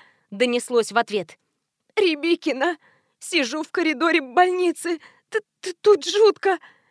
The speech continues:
Грязно, отвратительно, холодно, страшно! И автомат б-, б-, больше банок не даёт! С коктейлями".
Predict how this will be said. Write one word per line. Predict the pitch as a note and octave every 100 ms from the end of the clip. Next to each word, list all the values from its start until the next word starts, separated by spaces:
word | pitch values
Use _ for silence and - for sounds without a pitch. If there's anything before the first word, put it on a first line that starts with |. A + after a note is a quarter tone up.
| _
Грязно, | E4+ F4 E4 E4 B3+ C#4 C4+ _ _ -
отвратительно, | F4 - A#3+ C#4+ - D#4 A#3+ C4+ B3+ B3 E4+
холодно, | - G4 F4 B3+ A#3 B3+ D4
страшно! | - G#4 F4+ - C#4+ C4 - _ _ _ _ _ _ G4
И | D#4
автомат | D4+ - E4 D4 E4+ A#3+
б-, | B3 A#3+ D4
б-, | G#3+
больше | C4+ F#4 E4+ - G4
банок | D4 F4+ D4 C#4 C#4+
не | D#4 C#4+
даёт! | D4+ D4+ D#4+ - - - _ -
С | -
коктейлями". | - F4 - - F#4 D4 C#4+ C#4+ F4